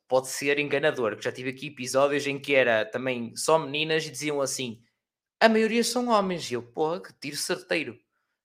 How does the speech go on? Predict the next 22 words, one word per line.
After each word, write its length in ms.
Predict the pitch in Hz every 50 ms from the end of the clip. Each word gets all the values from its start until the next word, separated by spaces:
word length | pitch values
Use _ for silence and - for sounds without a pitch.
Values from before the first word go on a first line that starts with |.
| _
Eh, 180 | - 120 123 117
que 80 | - -
isto 100 | - -
é 40 | 156 156
à 80 | 175
sorte, 300 | 165 - 143 127 - - - - -
se 180 | - - -
a 40 | 104
malta 200 | 101 104 - 104
tem 120 | - 113 110
bem 100 | 117 110
noção, 240 | 110 107 - 107 120
mas 140 | 123 120
isto 80 | - -
é 60 | 110
conectos, 440 | - - 113 113 117 117 117 - -
conectos, 380 | - - 107 113 113 - - -
que 80 | - -
cenas, 340 | - - 117 113 120 120
e, 60 | 123 120
e 280 | - 104 - 101 - _ _ -
pronto. 240 | - 104 - _